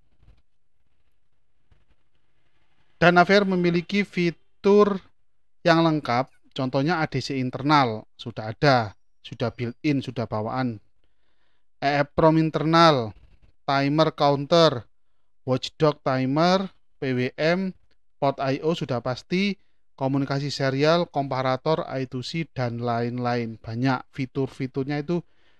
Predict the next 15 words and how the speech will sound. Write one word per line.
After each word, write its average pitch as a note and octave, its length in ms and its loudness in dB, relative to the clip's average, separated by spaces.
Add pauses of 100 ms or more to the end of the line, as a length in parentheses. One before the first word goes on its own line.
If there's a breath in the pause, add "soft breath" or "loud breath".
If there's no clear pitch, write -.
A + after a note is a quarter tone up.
(180)
banyak A#2+ 320 -8
sekali. G#2 480 -12 (1900)
Dibandingkan C#3 720 0
dengan C#3 320 -2
yang D#3 240 0
M C3+ 160 -4
C C3 160 -4
S C3 160 -6
lima C3 160 0
satu, B2+ 560 -2
M A#2+ 160 -8
C C3+ 80 -6
S C#3 320 -2
lima C3 240 -4
satu C3 400 -4